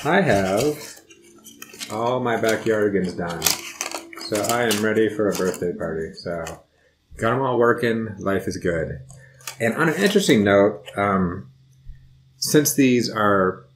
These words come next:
a lot of these layers are just one layer thick, there's some interesting things you can do with it. So on here, you can see Uniqua, she has two different levels of pink. There's a lighter pink and a darker pink.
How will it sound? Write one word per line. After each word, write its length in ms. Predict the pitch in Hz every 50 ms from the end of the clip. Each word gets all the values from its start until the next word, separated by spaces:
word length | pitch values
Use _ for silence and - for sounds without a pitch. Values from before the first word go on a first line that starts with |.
| _ -
a 80 | - 110
lot 140 | 120 156 160
of 40 |
these 240 | 151 135 113 98 -
layers 280 | 113 113 117 117 110 101
are 40 | 98
just 120 | 98 90
one 300 | 95 95 101 110 113 113
layer 240 | 110 107 107 101 92
thick, 480 | 85 - - 160 160 139 117 - - - - - - _ -
there's 160 | 110 120 120
some 80 | 123 151
interesting 300 | 170 170 - 165 135 -
things 180 | 135 131 120
you 80 | 107 101
can 160 | - 98 87
do 140 | - 120 151
with 180 | 139 90 - 90
it. 180 | 85 85 -
So 460 | - - 98 92 90 90 90 90 - _ _ _ _ _ _ -
on 160 | 107 107 107
here, 260 | 104 135 165 180 151
you 100 | 127 113
can 140 | 110 113 107
see 340 | 104 - - 110 104 98 98
Uniqua, 500 | 98 113 135 135 - 101 95 90 90 90
she 180 | - - 104
has 220 | 110 104 92 - -
two 120 | - - 147
different 300 | 147 127 127 104 95 101
levels 240 | 107 104 98 90
of 160 | 92 76 - -
pink. 480 | - - 147 107 80 - - - _ _ _
There's 140 | - 98 92
a 60 | 92
lighter 280 | 85 101 110 123 127 131
pink 300 | 127 - 127 117 110 104
and 80 | 98
a 80 | 87 -
darker 360 | - 113 127 139 - 90 82 -
pink. 220 | - 87 80 76